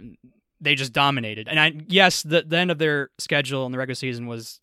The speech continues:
were, were cupcakes with two games versus the Falcons and one versus Detroit, but they definitely turned around a cor-, turn, they definitely turned something around because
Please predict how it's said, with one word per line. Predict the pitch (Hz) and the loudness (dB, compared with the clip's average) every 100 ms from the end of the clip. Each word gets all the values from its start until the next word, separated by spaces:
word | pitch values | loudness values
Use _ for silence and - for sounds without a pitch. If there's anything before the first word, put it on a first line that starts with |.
| _ _ - | _ _ -16
were, | 151 123 | -14 -12
were | 147 127 | -12 -4
cupcakes | 147 139 - 123 - | -2 -2 -4 -8 -6
with | 127 117 | -10 -8
two | - 143 | -4 -4
games | 131 131 | -2 -2
versus | 123 127 | -4 -10
the | - | -10
Falcons | - 127 123 131 120 | -4 -4 -4 -8 -10
and | 120 | -10
one | 123 | -8
versus | 123 120 | -8 -10
Detroit, | - - 135 135 147 - _ _ _ _ | -12 -12 -6 -4 -4 -8 _ _ _ _
but | 139 135 123 - _ _ _ _ | -6 -6 -6 -10 _ _ _ _
they | 143 | 0
definitely | 156 185 180 | 2 2 0
turned | 185 | 0
around | 175 170 | 2 0
a | 147 | 0
cor-, | - 175 - - - | -2 -4 -4 -16 -6
turn, | 190 185 160 _ _ _ _ _ | -2 -2 -4 _ _ _ _ _
they | 180 | 4
definitely | 220 233 | 4 4
turned | 220 220 - | 4 2 4
something | 220 196 | 2 2
around | 156 135 135 | 2 0 0
because | 139 - 143 139 135 - | -2 -2 0 0 -2 -8